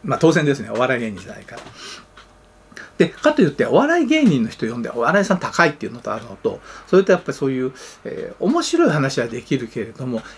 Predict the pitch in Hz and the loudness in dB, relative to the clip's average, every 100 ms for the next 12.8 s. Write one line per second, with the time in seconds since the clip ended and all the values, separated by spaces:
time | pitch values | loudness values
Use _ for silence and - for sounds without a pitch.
0 | - 190 330 320 320 262 247 247 254 - | 2 4 4 2 0 0 2 2 2 0
1 | 131 117 113 117 - 113 113 120 202 330 | -6 -4 -4 -4 -6 -8 -8 0 2 2
2 | 311 285 180 147 277 320 277 254 139 - | 2 0 4 4 4 4 2 2 -2 -2
3 | 131 123 123 - 113 117 117 107 113 135 | -2 -2 -4 -6 -10 -12 -14 -10 -6 2
4 | 147 233 285 277 277 175 117 110 117 - | 4 6 4 6 6 6 2 -4 -6 -4
5 | 107 143 269 302 302 285 277 - - - | -4 -2 0 2 4 4 2 -2 -12 -2
6 | - 180 185 156 - 104 110 131 156 - | 2 4 4 2 -4 -6 -4 0 0 0
7 | - 107 - 120 117 113 107 98 - - | -8 -10 -10 -12 -12 -12 -10 -12 -12 -20
8 | - 127 - 143 185 240 214 226 180 - | -10 -8 0 2 4 4 6 6 6 2
9 | 98 - - - 131 107 95 - 131 180 | -10 -16 -16 -6 -6 -6 -10 -10 -2 0
10 | 262 240 226 185 131 - - - - - | 0 0 0 0 -4 -6 -12 -16 -18 -20
11 | - - - - - - - - - - | -20 -20 -20 -20 -20 -20 -20 -20 -20 -12
12 | - 233 233 - - 147 - | -6 -6 -6 -10 -12 -14 -14